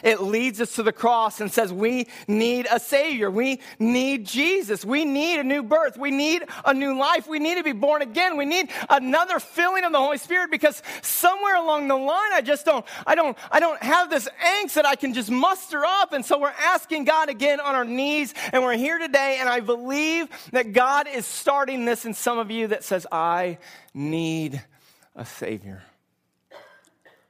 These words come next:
I believe that in some of you today that God wants to start that good work, and in others of you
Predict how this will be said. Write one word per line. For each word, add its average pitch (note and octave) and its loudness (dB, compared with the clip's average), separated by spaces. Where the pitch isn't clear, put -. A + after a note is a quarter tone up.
I A#2 -8
believe A#2+ -6
that A2+ -6
in A2+ -10
some A#2 -12
of A2+ -10
you A2+ -10
today A2+ -10
that A2 -14
God A2+ -12
wants A2+ -16
to A2+ -18
start A2+ -14
that A#2 -12
good A#2 -12
work, A#2 -16
and B2 -14
in A#2 -10
others B2+ -10
of A#2+ -14
you B2 -10